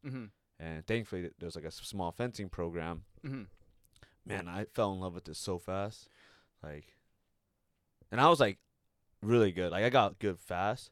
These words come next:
Speaker 2: So when you add success and you're having fun,
Speaker 1: Oh, dude.
Speaker 2: that's, like,
Speaker 1: That's
Speaker 2: the, the,
Speaker 1: fuel.
Speaker 2: the perfect recipe, right?
Speaker 1: Dude.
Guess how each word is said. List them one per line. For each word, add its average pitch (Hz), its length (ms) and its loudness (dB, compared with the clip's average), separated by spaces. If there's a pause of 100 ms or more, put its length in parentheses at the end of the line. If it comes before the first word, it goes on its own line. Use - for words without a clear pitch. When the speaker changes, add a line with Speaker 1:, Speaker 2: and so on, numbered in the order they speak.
(100)
Speaker 2:
So - 160 -2
when 107 100 0
you 117 220 0
add 101 220 4
success - 640 0 (640)
and 95 80 -4
you're 95 100 0
having 92 280 2
fun, 101 480 -4 (200)
Speaker 1:
Oh, 107 240 -8
dude. 101 320 -12 (280)
Speaker 2:
that's, 104 200 0
like, 98 180 0 (440)
Speaker 1:
That's - 180 -14
Speaker 2:
the, - 140 -18
the, - 60 -6
Speaker 1:
fuel. 117 380 -4
Speaker 2:
the 101 80 2
perfect 117 540 6
recipe, 90 540 -2
right? 82 300 -4 (120)
Speaker 1:
Dude. 120 200 -4